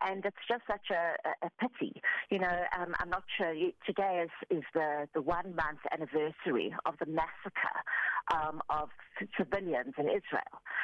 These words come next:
Um, and for one week, our government didn't even say a word. When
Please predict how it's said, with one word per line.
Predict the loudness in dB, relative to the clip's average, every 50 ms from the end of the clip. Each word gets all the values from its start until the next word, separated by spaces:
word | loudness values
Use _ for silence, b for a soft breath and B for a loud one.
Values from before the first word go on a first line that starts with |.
| B B B 2
Um, | 0 2 2 2 0 0 -2 -4 -2 0
and | 0 0 0 -4 -6 -2
for | 0 0 2 2
one | 2 2 2 2 2 0 -2 -4 -4 0 0
week, | 0 0 0 -4 -6 -8 -4 0
our | 0 0 2
government | 0 0 0 0 0 -2 -2 -4 -6 -8 -10 -2 0
didn't | 2 2 2 2 2
even | 2 2 2 2 0 -4 -2 0
say | 2 2 2
a | 0 -2 -2
word. | 2 2 4 4 2 0 -2 -6 -8 -12 -12 B B B B B B B
When | 0 0 0